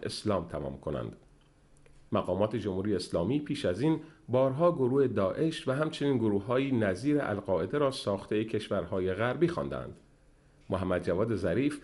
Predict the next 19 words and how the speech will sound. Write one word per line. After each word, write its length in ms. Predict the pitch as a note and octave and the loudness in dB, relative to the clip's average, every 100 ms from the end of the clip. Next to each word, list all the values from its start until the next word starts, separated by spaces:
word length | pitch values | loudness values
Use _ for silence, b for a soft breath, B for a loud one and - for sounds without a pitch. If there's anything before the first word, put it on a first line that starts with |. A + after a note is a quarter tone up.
| B B A2 | B B 0
وزیر 320 | A#2 D#3+ F#3+ | 2 4 2
امور 280 | A#2+ A2 F#2+ | 4 2 0
خارجهٔ 580 | - F2 F2 C3 G#2 - | 0 0 0 0 0 0
ایران، 320 | F#2 A#2+ D3 | 0 2 2
نیز 220 | C3+ B2 | 2 2
در 160 | G2+ F#2 | 2 2
واکنش 560 | F#2 F2 A2 D3 E3+ | 0 -2 0 0 0
به 100 | G#2+ | -4
چاپ 320 | G#2+ - B2+ C3+ | -2 -2 -2 -2
کاریکاتوری 720 | B2 G2 F#2 F2 C3 C3+ C3 | -2 -2 -2 -2 0 0 0
جدید 400 | A#2+ G2+ C#3 - | -2 0 -2 -2
از 260 | G2+ - - | -6 -4 -2
پیامبر 420 | E2+ E2+ F#2+ G#2+ | 0 0 -2 -4
اسلام 640 | - - F#2+ C3 D3 D3 - B B - | -4 -6 0 2 2 0 -6 B B -2
در 180 | D#3+ | 0
نشریهٔ 520 | D3+ A2 - A2+ C#3 C#3 | 0 0 0 0 2 2
شارلی 520 | - A2+ G2 F#2+ F#2 | 2 0 2 0 -2
ابدو 340 | F#2 - F#2 | -2 0 2
گفت: 420 | G2 B2+ B2 - | 4 2 0 -6